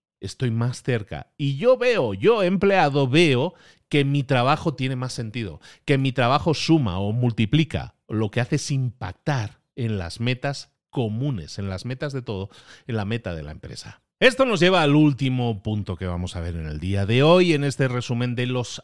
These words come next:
hábitos, dominar los hábitos de Rockefeller. Hemos estado hablando del largo plazo, de nuestras metas audaces. Hemos hablado del medio plazo, de aquello que es nuestro valor único y diferencial que tenemos que tener claro. Hemos hablado del corto plazo,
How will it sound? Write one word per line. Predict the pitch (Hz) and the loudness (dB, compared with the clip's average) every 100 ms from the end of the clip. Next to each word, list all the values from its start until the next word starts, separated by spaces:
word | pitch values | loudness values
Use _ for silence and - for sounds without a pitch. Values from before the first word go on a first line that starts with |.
| - | -2
hábitos, | 139 131 120 104 104 123 110 | 0 2 -2 -4 -6 -4 -2
dominar | 107 104 104 113 | -2 -2 -2 -4
los | 113 | -6
hábitos | 98 95 110 107 | -8 -8 -8 -6
de | 117 127 | -6 -6
Rockefeller. | 127 135 143 151 139 85 - - - - | -6 -8 -6 -6 -6 -6 -8 -20 -20 -8
Hemos | 131 147 139 | -4 -2 -2
estado | 131 135 | 0 2
hablando | 131 139 131 | 2 2 0
del | 117 110 | 0 2
largo | 107 101 98 | 0 0 -6
plazo, | 80 139 - - _ - | -8 -12 -14 -18 _ -8
de | 101 | -4
nuestras | 101 98 - 98 104 | -4 -4 -4 -6 -4
metas | 107 110 113 | -6 -4 -4
audaces. | 104 90 80 - 107 | -4 -6 -10 -10 -6
Hemos | 113 127 | -6 -2
hablado | 110 110 120 127 | -2 -2 -2 -2
del | 110 120 123 123 - | -2 -2 0 -2 -4
medio | 113 117 120 113 | -2 0 0 0
plazo, | 156 147 120 - - - | 0 0 -2 -4 -16 -6
de | 110 | -4
aquello | 120 120 117 | -2 -2 -2
que | 120 | -4
es | |
nuestro | 117 117 110 | -4 -4 -2
valor | 101 107 113 | -2 -2 -2
único | 120 120 - | -2 -4 -2
y | 113 | -2
diferencial | 101 98 90 - 127 | -2 -4 -6 -4 -4
que | 117 | -2
tenemos | 92 90 92 | -4 -4 -4
que | - | -8
tener | 82 82 82 | -8 -10 -10
claro. | - 90 73 - | -8 -6 -6 -8
Hemos | 139 185 | -8 -4
hablado | 165 180 147 | -2 0 0
del | 107 | -2
corto | 151 156 127 | -6 -6 -4
plazo, | 127 165 104 | -2 -2 -2